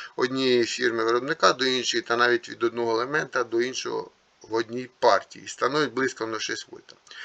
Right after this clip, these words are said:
Ця величина не залежить від розміру елемента та його освітленості. Щоб підвищити вихідну напругу, сонячні елементи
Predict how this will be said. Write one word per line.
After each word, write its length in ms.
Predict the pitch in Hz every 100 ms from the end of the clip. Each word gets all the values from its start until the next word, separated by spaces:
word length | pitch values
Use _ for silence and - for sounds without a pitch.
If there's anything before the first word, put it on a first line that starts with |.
| - - -
Ця 140 | 151
величина 460 | 160 156 151 151 147
не 180 | 156
залежить 380 | 147 151 143 120
від 80 | 123
розміру 340 | 131 120 127
елемента 420 | 135 160 196 185 160
та 160 | 131
його 200 | 135 135
освітленості. 760 | 139 120 123 123 104 98 - 104
Щоб 220 | - 120
підвищити 760 | - 165 180 185 - 135 - 123
вихідну 440 | 123 127 139 131
напругу, 360 | 123 117 120 110
сонячні 360 | 113 110 - 143
елементи 640 | 165 165 180 180 180